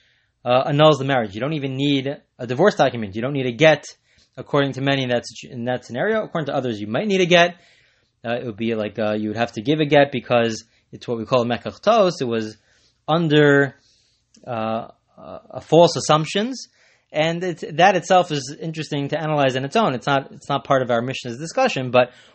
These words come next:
when does that apply? When does that not apply? What happens if I, uh, marry somebody and all of a sudden I find out that, you know, she spends more money than I expected, or or whatever the <laughs> scenario is, a-, am I allowed to just all of a sudden say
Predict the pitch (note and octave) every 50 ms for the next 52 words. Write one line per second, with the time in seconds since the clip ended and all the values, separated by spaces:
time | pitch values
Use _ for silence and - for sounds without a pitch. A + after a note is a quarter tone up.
0 | _ - C3+ D3+ F3+ D#3+ C#3+ D3 D3+ D3 C#3+ - - D3+ C#3+ C#3 C3+ B2+ B2 A#2+
1 | C3 C3+ D3 D#3+ D3+ A2+ - B2+ A2+ G#2+ G2+ G2 G2+ G2+ A2 A#2 A#2 B2 B2+ B2+
2 | - B2+ A#2 B2 A#2 - - A#2+ A#2+ A#2+ A#2+ A#2+ A#2+ A#2+ A#2+ A#2+ - _ _ _
3 | _ _ _ - - B2+ C#3 D3 C#3+ C3+ - C#3+ C#3 C3+ C3 B2+ B2+ C3+ D3 D3
4 | C3 B2+ - D#3 D#3 D#3+ D3+ B2+ A#2+ A#2 - C3+ C#3 C#3+ C#3 C#3+ C#3 C#3 C3+ -
5 | B2+ A#2+ B2+ C3 - _ _ _ _ _ _ _ _ - A#2 A#2+ B2+ C#3 C3 -
6 | - - C3+ C3+ C#3 - - D3+ D3+ D#3+ D3+ C#3 D#3 E3 E3 E3 F3 F3+ F3+ F3
7 | D3+ D#3 D#3+ E3 D#3+ D3+ D3+ D#3 D#3+ D#3+ D#3+ E3 D#3+ D#3+ D#3+ D#3+ D#3+ D#3 D3+ -
8 | - - F3 F3+ F3+ - D3+ C#3 B2 A2 A#2 A#2+ A#2+ A#2+ A#2+ B2 A#2+ _ _ _
9 | _ _ _ _ _ - B2 B2+ C3+ C#3 C#3 D3 D#3+ E3+ E3 E3 D#3 D3+ D#3 -
10 | G3 D#3+ D#3+ D#3+ E3 D#3+ D#3 D#3 D#3 D#3+ F3 F3+ D3+ C3+ B2+ - - _ _ _
11 | _ _ _ - A#2 B2 C3+ D3 C3 B2+ B2+ C3+ C#3 D3 D3+ D3 C3+ B2 C3+ -
12 | D#3 - E3+ D#3+ E3+ E3 C#3+ C#3 D#3 D#3 D3+ C#3+ - - D#3 D#3+ E3 D#3 D3 C#3+
13 | C#3 -